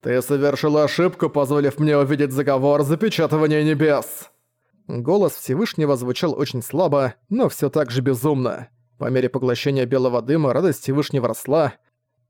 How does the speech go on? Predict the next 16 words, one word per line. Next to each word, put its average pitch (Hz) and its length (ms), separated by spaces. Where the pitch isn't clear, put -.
Постепенно 180 640
этот 185 260
дым 143 200
сгущался 131 600
внутри 135 260
него 123 280
в - 80
месте, 170 400
где 143 160
должен 135 340
был 131 160
находиться 127 580
девяносто 139 500
девятый 120 440
фрукт 147 400
демона. 123 680